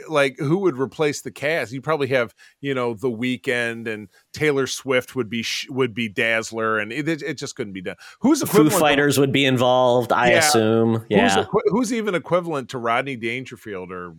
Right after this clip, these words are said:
Speaker 1: you know, Michael McKean or Cher?
Speaker 2: Oh, I would have been, it would have been, what's his name? Uh, um, oh, the crazy guy, Andy Dick. <laughs>
Speaker 1: Oh,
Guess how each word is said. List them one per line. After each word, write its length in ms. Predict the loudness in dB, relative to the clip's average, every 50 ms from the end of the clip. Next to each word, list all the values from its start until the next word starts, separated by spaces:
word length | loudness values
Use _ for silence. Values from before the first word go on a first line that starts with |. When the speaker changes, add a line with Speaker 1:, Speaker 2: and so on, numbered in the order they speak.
| _ _
Speaker 1:
you 100 | -20 -18
know, 120 | -16 -16
Michael 360 | -16 -14 -14 -14 -16 -16 -20 -20
McKean 360 | -20 -20 -20 -20 -18 -18 -16
or 40 | -16
Cher? 260 | -14 -14 -12 -10 -8 -2
Speaker 2:
Oh, 400 | 2 4 6 6 6 8 6 6
I 260 | 6 4 4 4 6
would 140 | 6 6 4
have 100 | 4 4
been, 260 | 4 4 6 6 6
it 80 | 6 6
would 100 | 6 6
have 60 | 4
been, 160 | 4 4 6
what's 200 | 4 4 4 4
his 180 | 2 2 2 2
name? 300 | 2 4 4 2 2 4
Uh, 640 | 4 4 6 6 6 6 4 4 4 4 4 2 2 0 -4 -8 -10 _ _ -2 0
um, 560 | 2 4 4 4 4 4 2 2 0 -2 -4 -8 _ -16 -6 0
oh, 400 | 2 4 6 6 4 2 0 -6 _ -20 -20 -20 _ -20 -20 -6 -4
the 100 | -4 -4
crazy 540 | -4 -8 -2 0 2 4 4 4 4 2 2
guy, 260 | 2 2 4 4 2
Andy 340 | 2 2 2 2 4 2 2
Dick. 380 | 2 2 0 0 -4 -10 -14 -14
<laughs> 280 | -10 -8 -8 -6 -6 -6 -6 -6 -8 -12 -6 -4 -2
Speaker 1:
Oh, 460 | 0 0 2 2 2 2 2 0 0